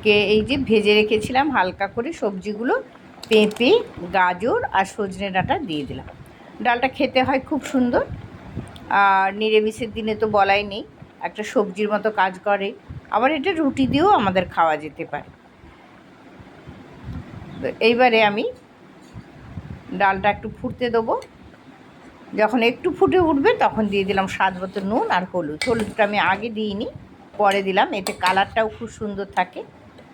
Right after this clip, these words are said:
তাই পরে হলুদটা দিলাম। আর এবারে সবজিগুলো সেদ্ধ হওয়া পর্যন্ত অপেক্ষা করব। চলার পথে কোনো বন্ধু যদি দেখতে পান আমার রেসিপি, যদি ভালো লেগে থাকে,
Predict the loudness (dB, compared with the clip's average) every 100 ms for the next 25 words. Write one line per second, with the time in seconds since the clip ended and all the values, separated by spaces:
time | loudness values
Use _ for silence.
0 | -20 -20 0 0 2 2 2 0 -4 -8
1 | -2 -2 -2 -2 0 2 2 0 -8 -20
2 | -20 -18 -18 -18 -2 2 4 4 0 -6
3 | -18 -10 -2 2 2 2 -2 -6 -10 0
4 | 0 2 2 4 2 2 2 2 4 4
5 | 4 4 2 -2 -2 -4 0 0 0 -2
6 | -4 -8 -8 -8 -14 -20 -20 -20 -20 -20
7 | -20 -18 -16 -16 -14 -16 -14 -12 -12 -12
8 | -18 -12 -10 -10 -14 -18 -20 -18 -18 -16
9 | -18 -20 -20 -20 -20 -20 -20 -20 -20 -20
10 | -18 -18 -18 -10 0 2 4 2 0 -2
11 | -2 2 2 2 0 0 0 0 -2 -2
12 | -2 -2 0 0 2 2 2 0 -4 -8
13 | -8 -6 -4 -2 0 0 0 0 -2 -2
14 | -4 -4